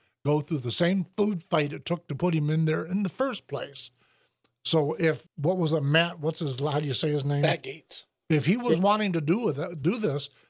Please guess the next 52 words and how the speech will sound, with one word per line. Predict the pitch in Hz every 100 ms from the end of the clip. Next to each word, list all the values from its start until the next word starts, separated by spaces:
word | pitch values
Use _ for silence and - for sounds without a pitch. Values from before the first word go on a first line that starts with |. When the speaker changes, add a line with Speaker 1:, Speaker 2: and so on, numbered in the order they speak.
| _
Speaker 1:
that's | 175 254
his | 240 190
right, | 160 214 185
by | 147 135
the |
way. | 135 135
You | 135 220
and | 233
I | 190
agree | 175 135 180
that | 196 160
sausage | - 208 202 170 127
making | 160 175 170 160 151 - _ _ 180
is | 180
an | 156
ugly | 156 156 139
business, | 131 147 120 117 - - _ _ _
but | 139 139
he | 220
should | - 233
have | 190
had | 139 175 135 120
this | 190 -
put | - 190
together | 139 113 147 143 117 - _ _
before | 127 127 139
he | 107 120
did | 117 113 101
that. | 117 101 - - _ _ _
That's | 151 294
like | 226 170
Speaker 3:
Yeah, | 302 240
but, |
Speaker 1:
quitting, | 240 185 139 -
Speaker 3:
but, | 220
Speaker 1:
that's | 220
like | 240 170
Speaker 3:
but | 208
Speaker 1:
quitting | 226 208 170
a |
Speaker 3:
wait | 294
a |
Speaker 1:
great | 220 185
Speaker 3:
minute. | 127
Speaker 1:
job | 170 175 135 - _ -
without | 147 160
a | 151
job | 131 156 160
to, | 143 143 165 -
to | 135
go | 151 165
to | - 127